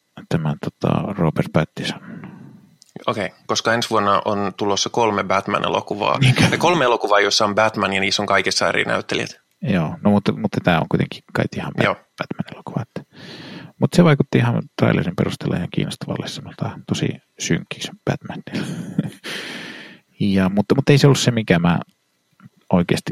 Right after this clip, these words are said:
Speaker 1: niin toi Dyyni, Dyyni.
Speaker 2: Aa, niin joo.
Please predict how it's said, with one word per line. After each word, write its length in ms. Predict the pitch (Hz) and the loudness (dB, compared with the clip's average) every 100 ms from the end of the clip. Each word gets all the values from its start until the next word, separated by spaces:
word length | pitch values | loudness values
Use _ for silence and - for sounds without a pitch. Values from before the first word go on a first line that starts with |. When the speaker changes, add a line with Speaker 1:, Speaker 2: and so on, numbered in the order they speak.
| - | 4
Speaker 1:
niin 360 | 143 190 160 - | 8 8 8 6
toi 220 | 135 110 82 | 8 8 8
Dyyni, 460 | 165 107 69 - - - | 10 10 6 0 -2 4
Dyyni. 420 | 55 - - - _ _ _ _ _ - - - - | 4 2 -8 -18 _ _ _ _ _ -18 -16 -16 -10
Speaker 2:
Aa, 360 | - 170 196 190 | -4 -2 0 0
niin 280 | 190 202 165 | 0 0 0
joo. 280 | 117 107 | 0 0